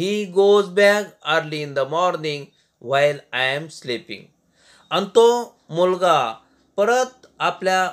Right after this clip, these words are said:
वडिलांप्रती खंत व्यक्त करतो, जेव्हा माझे वडील परत येतात, कामावून परत येतात, तेव्हा मी झोपलेलो असतो आणि सकाळी सकाळी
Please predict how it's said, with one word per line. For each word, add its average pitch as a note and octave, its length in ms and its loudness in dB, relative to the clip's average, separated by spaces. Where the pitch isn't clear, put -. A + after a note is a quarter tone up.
वडिलांप्रती F3 1120 -2
खंत A3 280 -6
व्यक्त E3+ 420 -2
करतो, D3 680 0
जेव्हा G3+ 640 2
माझे E3 420 -2
वडील F3 480 0
परत A3 560 -2
येतात, C#3+ 520 0
कामावून D#3 500 -2
परत G#3 540 -2
येतात, C#3 560 0
तेव्हा F#3+ 420 2
मी F3+ 380 -6
झोपलेलो A3 540 4
असतो D3 720 -2
आणि E3+ 360 -2
सकाळी A3 680 -4
सकाळी D3 680 -4